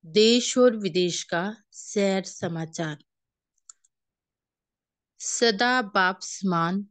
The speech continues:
गुणों का, ज्ञान का, शक्तियों का दान करने वाली महादानी आत्माओं प्रति बाप दादा के उच्चारे हुए महावाक्य। विदेश की विशेषता।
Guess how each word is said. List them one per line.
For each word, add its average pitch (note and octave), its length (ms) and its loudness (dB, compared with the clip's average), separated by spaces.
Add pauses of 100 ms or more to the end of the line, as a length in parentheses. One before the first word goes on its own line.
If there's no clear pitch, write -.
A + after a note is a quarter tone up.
(680)
गुणों A#3 420 2
का, F3+ 420 -4 (600)
ज्ञान A3 420 -2
का, A#3+ 340 0
शक्तियों A3 760 -4
का G#3+ 200 -2
दान E3+ 320 -4
करने E3+ 380 -6
वाली F3+ 440 -4 (500)
महादानी G3+ 800 -2
आत्माओं F3 520 -6
प्रति F3+ 640 0 (600)
बाप G#3 400 0
दादा F3 340 0
के G#3 300 -2
उच्चारे F3+ 600 -4
हुए F3+ 400 -4 (100)
महावाक्य। D#3+ 760 -6 (1400)
विदेश G3+ 480 4
की G#3 180 2
विशेषता। E3 680 0